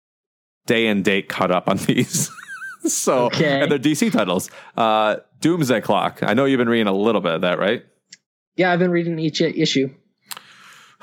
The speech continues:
Speaker 1: I have really mixed feelings on it. It, it seems like a pretty major storyline, and I think history will have it. It'll either be remembered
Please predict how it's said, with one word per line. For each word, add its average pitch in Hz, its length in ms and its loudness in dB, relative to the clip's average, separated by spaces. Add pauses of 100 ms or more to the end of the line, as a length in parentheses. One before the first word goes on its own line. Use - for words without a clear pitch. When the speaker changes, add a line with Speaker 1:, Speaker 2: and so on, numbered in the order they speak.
Speaker 1:
I 101 240 4
have 104 340 0
really 110 200 4
mixed 101 200 0
feelings 98 320 2
on 95 140 2
it. 92 200 0
It, 101 180 0 (280)
it 107 160 -2
seems 175 320 0
like 117 120 0
a 113 40 -2
pretty 135 240 0
major 117 280 2
storyline, 117 520 0
and 101 100 2
I 101 100 2
think - 380 -2 (220)
history 120 380 0
will 95 220 0
have 104 260 0
it. 98 200 -2 (840)
It'll 131 240 2
either 143 120 2
be 131 140 0
remembered 117 560 0